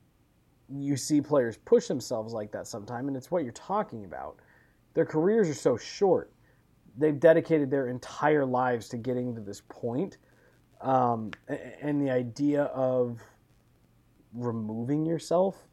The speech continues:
from that in, in, in key moments and moments that you've literally, I mean, literally spent decades preparing for, to s-, to remove yourself from those moments, I think can sometimes be hard for, for, for those guys. And that's something that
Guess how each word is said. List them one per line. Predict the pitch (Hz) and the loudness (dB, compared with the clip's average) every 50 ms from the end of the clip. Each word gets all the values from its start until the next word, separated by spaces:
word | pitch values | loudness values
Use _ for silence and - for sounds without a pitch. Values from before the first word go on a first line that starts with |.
| _ _ | _ _
from | - 175 180 170 | -2 -2 0 0
that | 165 165 180 202 - - - - | -2 0 -2 -2 -4 -6 -8 -8
in, | 135 139 - - | -8 -8 -8 -6
in, | 135 131 127 131 117 - | -6 -4 -4 -6 -6 -8
in | 131 131 123 120 120 120 | -10 -8 -8 -8 -8 -10
key | - - - 170 170 | -10 -8 -4 -2 0
moments | 160 151 147 151 151 156 147 135 - | 4 4 4 6 6 4 2 0 -2
and | 131 123 | -2 0
moments | 131 143 151 151 143 143 | 2 2 2 2 0 -4
that | - - | -6 -6
you've | 123 135 131 123 135 | -6 -6 -4 -4 4
literally, | 175 226 247 214 170 127 - | 8 10 10 10 8 6 2
I | 139 | 0
mean, | 156 156 143 135 135 117 | 0 0 0 0 -2 -2
literally | 135 143 151 160 175 165 - - 160 151 139 127 110 98 - - _ _ _ _ _ _ _ _ _ _ _ _ _ _ _ _ _ _ | 0 2 4 4 4 2 2 0 2 2 2 2 0 -4 -8 -14 _ _ _ _ _ _ _ _ _ _ _ _ _ _ _ _ _ _
spent | - - - 165 143 135 123 - _ _ _ _ _ _ _ _ _ _ _ - 120 113 - _ _ _ _ _ _ _ - - 135 120 - | -16 0 4 4 4 4 0 -6 _ _ _ _ _ _ _ _ _ _ _ -16 -16 -16 -16 _ _ _ _ _ _ _ -18 -14 -14 -2 2
decades | 143 135 127 - - 202 143 - - - - - _ _ _ - | 4 6 6 6 6 4 2 2 -2 -10 -18 -20 _ _ _ 4
preparing | - 160 - - - 147 160 190 190 165 131 | 6 6 6 6 4 2 4 4 4 2 0
for, | - - 117 98 76 - - - - _ _ _ | -4 -6 -8 -8 -8 -10 -16 -20 -20 _ _ _
to | - 127 | -12 -10
s-, | - - - - 135 | -10 -10 -12 -14 -8
to | - 160 143 | -4 -4 -2
remove | 131 135 135 156 185 190 | -2 0 0 0 0 0
yourself | 190 185 - - 175 160 156 | 0 -2 2 4 4 4 4
from | - 156 147 | 2 -2 0
those | 143 127 117 110 | 0 0 0 0
moments, | 135 156 170 165 143 120 - - _ - - _ _ _ _ - - - - | 2 2 2 2 2 -2 -6 -10 _ -20 -20 _ _ _ _ -20 -18 -10 -2
I | 123 156 165 | 0 2 2
think | 165 151 135 | 2 0 0
can | 160 156 139 | -2 -2 0
sometimes | - 165 156 147 151 147 143 127 | 2 0 0 2 0 -2 -2 -4
be | 117 127 113 | -4 -6 -8
hard | - - 180 190 202 185 - | -2 2 2 2 2 2 0
for, | - 160 151 139 104 - - | -2 -2 -2 -2 -4 -8 -14
for, | - - 156 104 120 | -12 -10 -8 -8 -6
for | - - 139 | -4 -2 -2
those | 127 127 123 123 | -2 -2 -2 -2
guys. | 131 123 120 117 | -2 -2 -2 -2
And | 127 131 | -2 -4
that's | 131 123 - - | -4 -4 -6 -4
something | - 165 156 156 156 143 | -2 0 0 0 0 -2
that | 131 117 - | -4 -6 -8